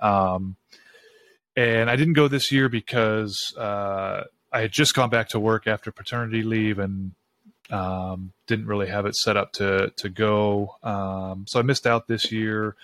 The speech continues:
But how, how did you feel it was? So last year was kind of the,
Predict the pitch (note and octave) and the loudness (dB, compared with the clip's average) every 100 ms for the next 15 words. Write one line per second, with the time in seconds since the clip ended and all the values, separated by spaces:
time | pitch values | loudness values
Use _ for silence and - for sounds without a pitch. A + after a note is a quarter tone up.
0 | - - - _ C3 C3 G#2 - G3 A3 | -20 -20 -20 _ -4 -2 -2 2 2 4
1 | F3 A#3 F3 A3+ - G#3+ F#3+ E3 D3 F#2+ | 2 2 4 2 4 4 6 6 2 2
2 | - B2 D#3 F3 - F3+ F3 E3+ D#3 A#2 | 0 2 0 0 -2 0 2 2 0 -4
3 | - D3 C3 A2+ | 0 0 0 -6